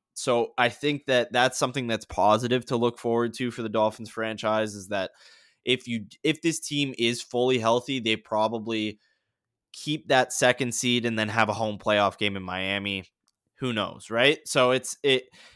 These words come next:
it, it's gonna be the key for this team moving forward is having home field advantage. It,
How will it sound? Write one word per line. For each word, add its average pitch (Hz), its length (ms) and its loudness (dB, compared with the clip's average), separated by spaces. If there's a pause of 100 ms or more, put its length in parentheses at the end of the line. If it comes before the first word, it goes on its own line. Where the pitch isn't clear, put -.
(120)
it, 127 240 -2
it's 143 220 0
gonna 175 180 6
be 160 140 6
the 147 100 6
key 131 240 2
for 123 160 -2
this 120 160 2
team 123 260 -2
moving 113 300 -2
forward 104 400 0
is 98 100 -4
having 104 340 2
home 101 220 -6
field 98 260 -4
advantage. 98 680 -4
It, 104 180 -2